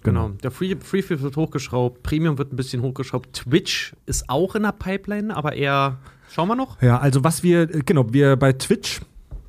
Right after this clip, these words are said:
Speaker 1: werden wir ab, wir haben jetzt einen festen Sendeplan für Twitch. Jeden Mittwochabend um neunzehn Uhr werden wir bei Twitch mit euch zocken. Einer von uns dreien, immer im Wechsel, Tobi, Richard und Fred, manchmal vielleicht auch zu zweit oder zu dritt. Außerdem immer freitags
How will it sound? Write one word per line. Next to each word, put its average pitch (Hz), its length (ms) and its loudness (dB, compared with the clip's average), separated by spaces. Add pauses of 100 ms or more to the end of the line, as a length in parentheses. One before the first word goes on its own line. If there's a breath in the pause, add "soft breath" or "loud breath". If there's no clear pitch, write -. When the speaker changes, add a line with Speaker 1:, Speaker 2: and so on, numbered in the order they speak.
(240)
Speaker 1:
werden 131 400 6
wir 135 260 6
ab, 165 240 0
wir 131 140 4
haben 147 100 4
jetzt 143 120 0
einen 135 100 4
festen 135 300 2
Sendeplan 156 500 4
für 131 140 0
Twitch. - 360 -2 (440 soft breath)
Jeden 208 360 4
Mittwochabend 160 760 4
um 127 120 4
neunzehn 131 440 4
Uhr 226 260 2 (180)
werden 127 300 2
wir 131 120 4
bei 123 120 4
Twitch 156 360 -4
mit 131 140 2
euch 120 220 -2
zocken. 254 300 -2 (540)
Einer 147 260 2
von 165 200 2
uns 135 160 0
dreien, 151 420 2
immer 139 220 2
im 120 120 2
Wechsel, 160 360 -2
Tobi, 160 240 0
Richard 135 280 -2
und 131 100 -2
Fred, 160 300 -4
manchmal 120 300 -2
vielleicht 120 280 -4
auch 113 80 -6
zu - 140 -8
zweit 117 300 -2
oder 107 140 0
zu - 140 -2
dritt. 147 240 0 (520 loud breath)
Außerdem 185 640 4 (140)
immer 180 220 6
freitags 165 880 0